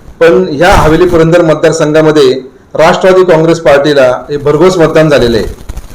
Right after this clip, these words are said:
साधारणतः ब्याण्णव ते त्र्याण्णव हजार मतदान हे आमच्या उमेदवाराला झालेलं आहे. ठीक आहे की महायुती म्हणून आमचा उमेदवार होता, पण आज जर पाहायला गेलं तर राष्ट्रवादी काँग्रेस पार्टी म्हणून अजितदादांच्या नावाला जे बल आहे आणि त्यांच्या कामाला आणि विकासाला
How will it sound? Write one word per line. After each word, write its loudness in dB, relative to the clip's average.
साधारणतः 0
ब्याण्णव 2
ते 0
त्र्याण्णव 0
हजार 0
मतदान 0
हे 0
आमच्या 0
उमेदवाराला 0
झालेलं 0
आहे. -4
ठीक -2
आहे -2
की -2
महायुती 2
म्हणून 0
आमचा -2
उमेदवार 2
होता, -2
पण 4
आज 0
जर 0
पाहायला 0
गेलं 2
तर 2
राष्ट्रवादी 0
काँग्रेस 0
पार्टी 2
म्हणून -2
अजितदादांच्या 0
नावाला 2
जे 2
बल 2
आहे 2
आणि -6
त्यांच्या 0
कामाला 0
आणि 0
विकासाला 0